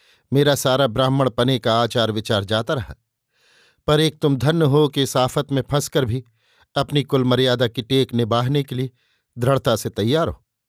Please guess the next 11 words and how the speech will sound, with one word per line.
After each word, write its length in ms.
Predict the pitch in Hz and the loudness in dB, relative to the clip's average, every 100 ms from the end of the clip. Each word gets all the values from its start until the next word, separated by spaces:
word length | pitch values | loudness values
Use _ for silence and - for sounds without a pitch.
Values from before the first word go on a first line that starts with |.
| _ 107 | _ -12
धन्य 360 | 104 135 139 | -4 0 0
हो, 240 | 117 110 - _ _ _ _ _ _ _ _ | -2 -4 -12 _ _ _ _ _ _ _ _
तुम 160 | 143 143 | 0 0
धन्य 320 | 120 175 165 | 2 2 0
हो 200 | 87 92 _ _ _ _ _ _ _ | -2 -10 _ _ _ _ _ _ _
और 140 | 139 139 | -2 0
तुम्हारा 360 | 143 143 139 | 0 2 0
साहस 440 | 127 127 120 135 107 | 0 0 0 -2 -2
भी 180 | 107 170 | -2 -2
धन्य 300 | 127 151 82 | -2 -2 -4
है।" 160 | - | -8